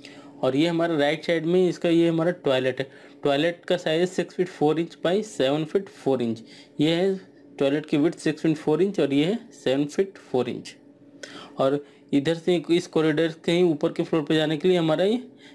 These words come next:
स्टेयरकेस है, जो आप घर के अंदर से भी आप चाहो तो ऊपर जा सकते हो, जिससे आपको बाहर निकल के आपको ऐसे नहीं जाना पड़ेगा। अब चलिए देखते हैं बेडरूम का। ये हमारा बेडरूम वन, बेडरूम वन का साइज है टेन फीट by इलेवन फीट। ये हमारी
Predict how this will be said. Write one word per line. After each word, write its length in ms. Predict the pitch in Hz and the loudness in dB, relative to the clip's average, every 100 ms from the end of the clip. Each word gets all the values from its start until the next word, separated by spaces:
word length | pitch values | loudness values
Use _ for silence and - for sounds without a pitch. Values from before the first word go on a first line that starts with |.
| - | -10
स्टेयरकेस 580 | 139 - 147 139 156 151 | -8 0 0 0 -2 -2
है, 60 | |
जो 100 | 156 | 0
आप 180 | 156 156 147 | 0 -2 -4
घर 160 | 139 | -4
के 120 | 139 147 | -2 0
अंदर 160 | 147 | 0
से 180 | 147 165 | 0 -2
भी 100 | 190 196 - - | -2 -2 -12 -6
आप 140 | 127 - | -6 -2
चाहो 180 | 151 156 | -2 2
तो 140 | 185 | 0
ऊपर 160 | 180 180 | 0 0
जा 160 | 135 | 0
सकते 340 | 117 117 - 110 | -2 -6 -10 -10
हो, 100 | 139 - - - - - | -10 -14 -20 -20 -20 -18
जिससे 200 | - - | -6 -2
आपको 220 | 147 - | -2 -2
बाहर 200 | 151 151 | 0 0
निकल 260 | 151 139 147 | 0 -2 -2
के 100 | 175 | -2
आपको 260 | 165 - | -2 -2
ऐसे 200 | 143 131 | -2 0
नहीं 140 | 131 123 | 0 0
जाना 200 | 117 113 | 0 -2
पड़ेगा। 380 | 113 113 113 - - - - - - - - - - - - - - - | -2 -4 -4 -8 -16 -20 -20 -20 -20 -20 -20 -20 -20 -20 -20 -18 -16 -4
अब 140 | 143 170 | -4 0
चलिए 160 | 160 | 0
देखते 300 | 156 151 - | 0 -2 0
हैं 180 | 190 143 | 0 0
बेडरूम 340 | 139 135 135 | -2 0 -2
का। 100 | 123 | -2
ये 240 | 120 135 170 | 0 0 0
हमारा 280 | 160 156 160 | 2 0 2
बेडरूम 400 | 143 143 156 139 | 0 0 0 0
वन, 240 | 139 190 - - - | 0 -2 -6 -18 -6
बेडरूम 340 | 139 147 170 160 | -2 0 2 2
वन 160 | 151 180 | 2 0
का 140 | 185 | 0
साइज 240 | 180 160 | 0 0
है 60 | 175 | 0
टेन 280 | 180 151 170 | -2 -4 -4
फीट 260 | 180 165 | -2 -4
by 140 | 147 196 | 0 -2
इलेवन 520 | - - 123 135 135 | -2 -6 0 0 0
फीट। 260 | 131 127 - - - - | -2 -4 -4 -20 -20 -2
ये 120 | 143 | 0
हमारी 360 | 160 151 151 180 | 2 2 2 0